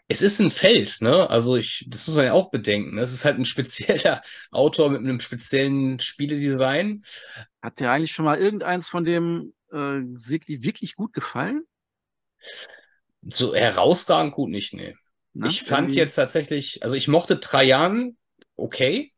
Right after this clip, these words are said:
Speaker 1: ne? Und das ist für mich auf einem ähnlichen Level. Ich find das vielleicht, also Burgen von Burgund, auch einen Ticken besser, glaub ich.
Speaker 2: Vielleicht, ja.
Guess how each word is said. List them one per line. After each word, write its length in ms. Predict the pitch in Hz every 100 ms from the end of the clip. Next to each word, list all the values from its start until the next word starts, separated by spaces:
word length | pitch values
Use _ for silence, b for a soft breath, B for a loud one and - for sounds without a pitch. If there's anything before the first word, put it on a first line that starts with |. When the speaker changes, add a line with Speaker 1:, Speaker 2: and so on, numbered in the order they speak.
| _
Speaker 1:
ne? 340 | 104 139 233 233 B B B B _
Und 300 | 120 120 120
das 200 | 123 -
ist 340 | 147 147 -
für 140 | - 135
mich 160 | 135
auf 80 | 131
einem 80 | 135
ähnlichen 400 | 117 135 127 117
Level. 340 | 117 160 247 - _ _ _ _ _ _ _ _ _ _ _ _ -
Ich 140 | 131
find 200 | - 143
das 140 | 143 -
vielleicht, 320 | 147 131 -
also 240 | 117 110
Burgen 220 | 117 131
von 140 | 123 127
Burgund, 380 | 110 135 139 - -
auch 100 | 117
einen 140 | 117
Ticken 240 | - -
besser, 300 | 117 139 123
glaub 280 | 95 92 104
ich. 220 | 220 - _ _ _ _ _ _ _ _ _ _ _ _ _
Speaker 2:
Vielleicht, 460 | 117 101 98 -
ja. 320 | 98 90 92